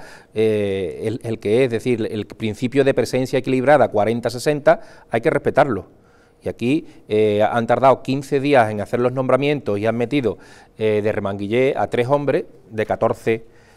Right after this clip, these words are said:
que es el conjunto de los nombramientos y altos cargos del ministerio, de catorce, tres hombres.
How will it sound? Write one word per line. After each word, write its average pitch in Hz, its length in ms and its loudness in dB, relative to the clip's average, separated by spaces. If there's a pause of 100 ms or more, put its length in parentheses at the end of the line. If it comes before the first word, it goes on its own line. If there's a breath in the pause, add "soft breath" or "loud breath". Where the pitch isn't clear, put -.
(100)
que 120 80 -2
es 113 80 2
el 117 80 0
conjunto 113 420 -2
de 110 80 2
los 110 100 2
nombramientos 113 600 -2
y - 20 4
altos 104 220 0
cargos 104 320 -2
del 104 400 -2 (260 soft breath)
ministerio, 127 560 0 (260 loud breath)
de 107 140 0
catorce, 127 500 0 (120)
tres 117 180 2
hombres. 92 400 -10